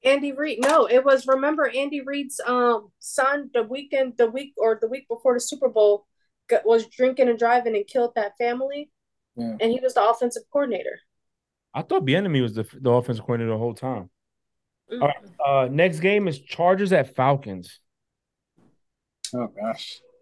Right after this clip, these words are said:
Speaker 1: You know who I'm going with. Jay
Speaker 2: And they're
Speaker 1: Herbo.
Speaker 2: playing, they're playing in, uh,
Speaker 1: Jay Herbo's coming straight off of a bye.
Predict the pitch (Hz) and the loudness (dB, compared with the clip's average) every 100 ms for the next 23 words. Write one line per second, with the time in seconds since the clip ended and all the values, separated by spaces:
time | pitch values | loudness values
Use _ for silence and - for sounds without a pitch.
0 | _ _ 233 247 196 180 180 185 165 165 | _ _ -2 2 2 2 -2 -4 -6 -8
1 | 165 165 - 180 185 196 139 151 165 170 | -10 -18 -12 -2 0 6 6 6 6 6
2 | 175 139 160 175 185 175 170 160 151 147 | 6 4 2 2 4 4 2 0 0 -2
3 | 143 139 139 _ _ _ 214 - - - | -2 -4 -8 _ _ _ -10 -10 -4 4
4 | 240 285 269 262 254 285 247 240 240 240 | 6 8 6 4 2 -2 -4 -2 2 2
5 | 247 214 196 180 190 214 247 285 | 2 0 -2 0 0 2 0 -2